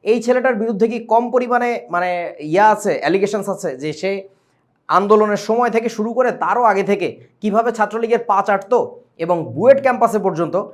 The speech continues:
সে কিভাবে ছাত্রলীগের ছেলেদের জন্য বিরিয়ানি কিনে নিয়ে গেছিল মাইক্রোবাসে করে? যারা পারো, পারলে কমেন্টে একটু ভিডিওগুলো দিও।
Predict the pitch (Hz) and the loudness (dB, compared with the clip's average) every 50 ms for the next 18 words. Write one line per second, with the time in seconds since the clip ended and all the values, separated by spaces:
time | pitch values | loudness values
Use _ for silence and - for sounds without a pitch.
0 | - _ _ - 208 196 - 208 208 202 226 226 247 247 247 247 247 - - 208 | -18 _ _ -6 -6 -6 -4 -4 -2 -2 -2 0 0 -2 -2 -4 -6 -6 -2 -2
1 | 202 202 220 233 233 226 214 233 233 208 160 - - _ _ - 214 220 233 208 | -2 0 0 -2 -2 2 2 2 2 2 -2 -8 -16 _ _ 0 2 2 4 2
2 | 220 185 175 226 226 233 185 160 180 214 190 214 208 214 220 214 - 202 214 196 | 2 2 2 0 0 0 0 0 -2 0 2 2 2 2 2 0 -2 -2 -2 -2
3 | 196 208 208 202 202 190 196 165 170 233 233 233 208 - 170 175 180 170 190 196 | -2 -2 -2 -2 0 0 0 -2 -2 -2 0 0 0 0 -2 -2 -2 0 0 0
4 | 190 185 180 220 196 208 208 196 170 147 165 170 - 175 175 170 175 202 196 185 | 0 0 -2 0 0 0 0 0 2 2 4 4 4 4 2 2 2 2 0 0
5 | - 185 175 175 180 170 175 165 170 180 180 180 175 170 165 147 147 165 175 165 | 0 -2 -2 -2 -2 -2 -4 -4 -4 -4 -6 -6 -8 -8 -8 -8 -6 -4 -4 -4
6 | 156 160 160 143 165 196 175 123 - | -4 -4 -6 -6 -4 -4 -4 -4 -6